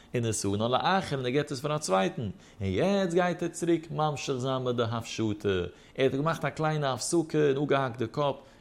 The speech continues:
און הינטערגעהאקט די פיר פיס פון הינטן. און יעצט, והשלים את ההפשט.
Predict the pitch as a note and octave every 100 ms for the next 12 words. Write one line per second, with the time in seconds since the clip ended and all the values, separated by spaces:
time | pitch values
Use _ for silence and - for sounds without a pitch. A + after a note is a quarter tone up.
0 | - C3+ D#3+ D#3 C3+ B2 B2 A2 G#2 G#2+
1 | F#2 - G3 - - G#2+ F#3+ F#3+ A3 C4+
2 | - - A2 D#3+ D#3 G#2+ G2+ F3+ - D#3
3 | D#3 D#3 D3+ D3+ C3+ F3+ - - F#2+ -